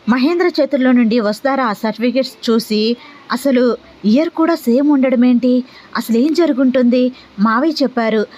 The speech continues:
జగతి అత్తయ్య డెలివరీ అప్పుడు అనుపమ గారు దగ్గరే ఉన్నారు అని, అత్తయ్య డెలివరీ అయిన తర్వాత అనుపమ గారు కనిపించలేదు అని చెప్పారు. అంటే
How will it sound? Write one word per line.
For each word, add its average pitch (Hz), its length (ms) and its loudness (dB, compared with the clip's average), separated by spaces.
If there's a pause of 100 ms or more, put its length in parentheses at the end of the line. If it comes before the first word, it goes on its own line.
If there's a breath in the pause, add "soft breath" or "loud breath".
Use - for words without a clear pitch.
(180 loud breath)
జగతి 254 420 0
అత్తయ్య 285 380 0
డెలివరీ 240 460 0
అప్పుడు 226 420 0 (340 loud breath)
అనుపమ 269 380 0
గారు 240 200 0
దగ్గరే 247 380 -2
ఉన్నారు 220 400 0
అని, 202 320 -2 (600 loud breath)
అత్తయ్య 339 400 0
డెలివరీ 269 420 2
అయిన 247 220 2
తర్వాత 233 400 -2
అనుపమ 254 400 2
గారు 233 220 0
కనిపించలేదు 226 680 0
అని 233 180 2
చెప్పారు. 202 560 -2 (380 loud breath)
అంటే 262 440 0